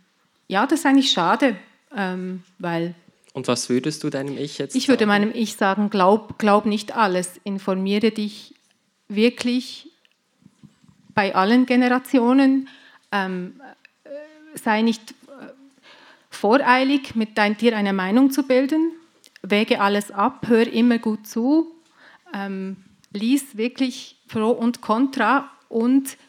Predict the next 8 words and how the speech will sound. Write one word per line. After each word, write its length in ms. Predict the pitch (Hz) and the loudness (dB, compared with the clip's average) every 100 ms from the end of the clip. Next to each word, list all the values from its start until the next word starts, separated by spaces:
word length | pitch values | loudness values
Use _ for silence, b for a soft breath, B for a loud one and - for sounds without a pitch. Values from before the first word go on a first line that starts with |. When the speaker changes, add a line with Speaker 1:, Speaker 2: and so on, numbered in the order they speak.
| b - | b -10
Speaker 1:
lass 280 | 208 208 - | -2 -2 -2
dich 180 | 233 | -2
nicht 200 | 220 208 | -2 -2
zu 80 | - | -6
fest 280 | 202 196 196 | -4 -4 -4
beeinflussen. 960 | - 190 175 - 196 170 - 175 160 - _ _ _ _ _ _ - - _ | -6 -4 -6 -6 -8 -8 -8 -10 -10 -16 _ _ _ _ _ _ -20 -20 _
Speaker 2:
Vielen 220 | 127 120 | -12 -10
Dank. 260 | 110 127 | -8 -10